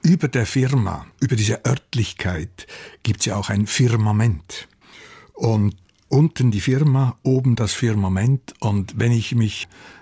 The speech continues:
nach den Sternen jeweils ein bisschen orientiere oder nach den großen, den wichtigsten Sternzeichen, da sehe ich, da, da hat's so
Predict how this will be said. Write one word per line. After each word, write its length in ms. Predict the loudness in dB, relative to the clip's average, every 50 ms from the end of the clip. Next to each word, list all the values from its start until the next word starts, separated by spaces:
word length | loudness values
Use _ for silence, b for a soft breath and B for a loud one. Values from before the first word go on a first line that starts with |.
| B B
nach 220 | -4 -4 -4 -4
den 360 | -4 -2 -2 0 0 0 -2 -4 -6 -6
Sternen 680 | -6 -4 -2 0 0 0 2 2 2 2 2 2 2 0
jeweils 480 | 0 0 0 -2 -2 -2 -2 -2 -2
ein 120 | -2 -2 -2
bisschen 340 | -2 -2 -2 -2 -4 -2
orientiere 720 | -2 0 0 0 0 0 0 -2 0 0 0 2 2 0 0 -2 B B B B B B B B B B
oder 160 | -6 -4 -2
nach 160 | -2 -2 -2
den 180 | -4 -4 -4 -2
großen, 600 | -2 0 0 0 0 -2 -2 -2 -2 -2 -2 -4 -6 -6 -4
den 180 | -2 -2 0
wichtigsten 560 | 0 -2 -4 -4 -8 -12 -10 -8 -4 -4 -4 -4
Sternzeichen, 800 | -4 -2 -2 0 0 -2 -2 -2 -2 -2 -2 -2 -2 -2 -4 -4 B B B B B B B B B B -4
da 400 | -2 0 0 0 -2 -2 -4 -6
sehe 320 | -4 -2 0 2 2 2 2
ich, 220 | 0 -2 -6 -6
da, 200 | -4 -4 -4 -4 -4 -6
da 220 | -4 -4 -2 -2
hat's 240 | -4 -4 -4 -4 -4
so 140 | -4 -6